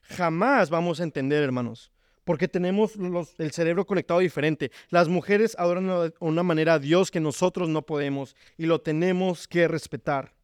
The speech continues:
Y esto va para mí, hermanos. Yo estoy aquí enfrente. Si un día yo hago un chistecito, porque lo voy a hacer, de alguien, quiero que como hombres o mujeres me digan, "Gustavo,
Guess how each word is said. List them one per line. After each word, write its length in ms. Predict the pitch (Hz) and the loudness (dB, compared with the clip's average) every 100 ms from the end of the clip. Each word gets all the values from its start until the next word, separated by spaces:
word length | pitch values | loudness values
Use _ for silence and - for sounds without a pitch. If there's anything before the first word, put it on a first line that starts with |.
| _ _ _ _ _ _ _ _ _ _ _ _ - _ _ | _ _ _ _ _ _ _ _ _ _ _ _ -20 _ _
Y 120 | 165 | 8
esto 260 | 202 196 214 | 8 10 6
va 140 | 208 | 6
para 200 | 208 175 | 6 2
mí, 120 | 151 170 | 4 2
hermanos. 420 | 160 131 127 - _ _ - | 2 -2 -8 -14 _ _ 0
Yo 120 | 175 | 2
estoy 180 | 190 226 | 4 4
aquí 180 | 185 190 | 2 0
enfrente. 520 | 170 185 170 - 135 | -2 0 -2 -4 -8
Si 160 | - 190 | -2 0
un 160 | 202 | 0
día 220 | 170 202 | 2 2
yo 100 | 175 | 2
hago 100 | 180 | 0
un 100 | 196 | -2
chistecito, 760 | - 220 - 180 - 208 - 151 | -4 -8 -6 -8 -2 -2 0 -4
porque 240 | 175 - 170 | -2 0 4
lo 80 | |
voy 120 | 175 233 | 6 6
a 40 | |
hacer, 340 | - 202 - _ _ _ _ _ _ _ - | 6 2 2 _ _ _ _ _ _ _ -10
de 200 | 131 160 | 2 6
alguien, 360 | 170 180 226 214 | 8 6 2 0
quiero 420 | - 196 196 214 | -2 2 4 2
que 100 | 202 | -2
como 260 | 185 165 | -2 2
hombres 220 | 175 190 185 | 2 0 -4
o 40 | |
mujeres 280 | 165 175 180 | -4 -2 0
me 80 | 160 | 0
digan, 120 | 147 | -2
"Gustavo, 500 | 123 170 180 220 | -4 0 0 0